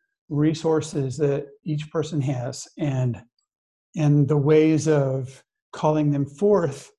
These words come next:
have, this is what we've been experimenting with for forty-five years in possibility management, and,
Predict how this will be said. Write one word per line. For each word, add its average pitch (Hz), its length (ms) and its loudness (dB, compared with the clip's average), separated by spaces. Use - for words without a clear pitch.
have, 147 240 -2
this 151 260 -2
is 135 100 -6
what 151 200 0
we've 139 160 -2
been 135 160 -2
experimenting 147 640 -4
with 127 240 -6
for 131 460 -6
forty-five 139 600 -4
years 143 480 2
in 143 120 -4
possibility 147 540 0
management, 143 640 0
and, 135 640 -2